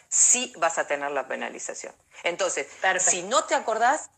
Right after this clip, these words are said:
Speaker 1: si no te acordás de exactamente cuándo era o tenés dudas, marcala. Obviamente
Speaker 2: Perfecto.
Speaker 1: agilizando el juego y que todo eso no sea, mm, no involucre una demora indebida, ¿no?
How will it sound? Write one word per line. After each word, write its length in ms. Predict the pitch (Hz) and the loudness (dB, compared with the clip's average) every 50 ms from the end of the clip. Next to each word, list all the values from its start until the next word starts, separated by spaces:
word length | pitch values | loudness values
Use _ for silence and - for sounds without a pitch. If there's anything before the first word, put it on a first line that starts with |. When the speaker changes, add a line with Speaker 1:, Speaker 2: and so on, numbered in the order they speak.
| _ _ | _ _
Speaker 1:
si 220 | _ - - 175 180 | _ -6 -4 -2 2
no 180 | 208 254 247 | 0 0 2
te 80 | - 269 | 4 2
acordás 400 | 240 - 208 196 214 226 208 - | 2 2 2 2 2 0 0 0
de 60 | 190 | -4
exactamente 680 | - - - 202 202 - 196 185 196 196 196 - 185 | -2 0 0 0 2 2 0 0 0 -4 -6 -6 -2
cuándo 240 | - 185 180 180 185 | 0 0 2 2 2
era 180 | 190 170 - - | 2 2 2 2
o 140 | - 147 147 | -2 -4 -4
tenés 360 | - - 139 151 185 226 240 | -2 -4 -4 -2 -2 -4 -2
dudas, 400 | 202 247 277 302 160 143 - - _ _ | -2 -2 0 2 0 0 -2 -6 _ _
marcala. 500 | 196 190 185 180 - 147 139 135 - - - _ _ _ _ _ _ _ _ _ _ _ _ _ | -4 -4 -2 2 2 2 2 2 -2 -2 -10 _ _ _ _ _ _ _ _ _ _ _ _ _
Obviamente 460 | _ 151 180 185 180 175 180 190 - - | _ 0 0 2 2 2 0 0 -2 -2
Speaker 2:
Perfecto. 200 | 220 - - 151 | -4 -2 -2 -4
Speaker 1:
agilizando 360 | 139 143 139 - 151 151 151 147 | -2 -2 0 0 0 -2 -2 -6
el 40 | |
juego 460 | - 196 214 220 220 220 214 202 220 208 | 0 2 4 6 6 6 6 4 2 0
y 100 | 175 175 | 0 -2
que 140 | - 165 | -6 -4
todo 220 | - - 165 160 165 | -2 0 0 0 0
eso 200 | 165 160 - 165 | 0 0 0 -2
no 220 | 151 139 139 143 | -2 -2 -4 -4
sea, 680 | - - - 151 143 147 147 147 143 135 127 - - - _ _ _ _ | -2 -2 2 2 4 6 6 6 6 6 4 2 -4 -16 _ _ _ _
mm, 760 | - - - - 104 - - 123 123 117 - - 127 139 143 143 | -20 -18 -18 -16 -18 -16 -14 -12 -12 -12 -10 -8 -8 -8 -6 -4
no 100 | 147 165 | -2 -2
involucre 460 | 175 165 151 160 160 170 170 - 180 | -2 -2 -2 -4 -4 -4 -6 -6 -4
una 180 | 165 151 143 139 | 0 2 4 4
demora 320 | 139 139 147 160 156 147 | 4 2 2 0 0 0
indebida, 520 | 139 135 139 160 226 254 196 139 123 117 | -2 -2 -2 0 0 0 2 2 2 2
¿no? 260 | 127 147 175 208 208 | 2 0 0 -2 -2